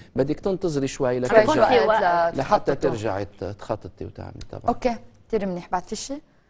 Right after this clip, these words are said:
Speaker 1: ابدا، سلامتكم.
Speaker 3: <laughs>
Speaker 1: انبسطت كثير باللقاء. بتشكركم.
Speaker 3: نحن كمان.
Speaker 1: بتشكر، آه، السامعين والمشاهدين.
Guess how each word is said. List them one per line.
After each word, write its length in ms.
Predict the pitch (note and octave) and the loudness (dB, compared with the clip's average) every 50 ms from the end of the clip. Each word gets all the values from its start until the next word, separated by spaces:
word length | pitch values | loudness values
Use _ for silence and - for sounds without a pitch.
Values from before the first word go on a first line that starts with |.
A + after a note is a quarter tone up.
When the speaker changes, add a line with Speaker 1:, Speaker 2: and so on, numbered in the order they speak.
| _ _ _ - | _ _ _ 0
Speaker 1:
ابدا، 300 | C#3 E3 F#3 G3+ F3 E3+ | 0 2 2 2 2 0
سلامتكم. 540 | D#3 - E3 D3+ D#3+ F3+ A#3 B3 - - F#3 | 0 2 2 2 2 2 0 -2 0 2 2
Speaker 3:
<laughs> 480 | - A3 G#3 C#4 D4 - D4+ - - C4 | 2 6 8 8 8 8 6 4 4 4
Speaker 1:
انبسطت 420 | - - - G#3 G3 F#3 G3 G3+ | 4 2 2 2 2 2 2 2
كثير 240 | - - G3+ G3 F3+ | 2 4 4 4 4
باللقاء. 460 | E3+ E3+ D#3+ E3 D#3 - - F3+ - C#3 | 4 2 2 2 2 2 2 2 2 0
بتشكركم. 320 | C#3+ - - D#3+ - A3+ | -2 -2 -2 0 2 4
Speaker 3:
نحن 320 | C#4+ D4 C#4+ D#4+ C4+ A#3+ - | 4 4 6 6 6 6 6
كمان. 440 | - A3+ G#3 G3+ G3+ G3 F#3+ F#3 F3 | 6 4 4 2 0 0 0 0 0
Speaker 1:
بتشكر، 540 | B2+ B2+ - - F3 E3 - - - C#3 C3 B2+ A#2+ A#2+ | -2 -2 2 2 2 2 2 0 0 0 0 0 0 0
آه، 320 | A#2 A#2 A2+ A2 A2 A2 | 0 0 0 0 -2 -2
السامعين 640 | G2+ A2 - - C#3+ C#3 C3 B2 A#2+ C3+ C3+ C3 B2 | -4 -4 0 2 2 2 2 0 0 0 0 0 0
والمشاهدين. 880 | A2+ A2+ A2 A2 A2 - - A2 A2+ A#2 A2 G#2+ A2+ A#2 A#2 B2+ D#3+ | 0 0 0 -2 0 0 0 0 2 0 0 0 0 0 0 -2 -4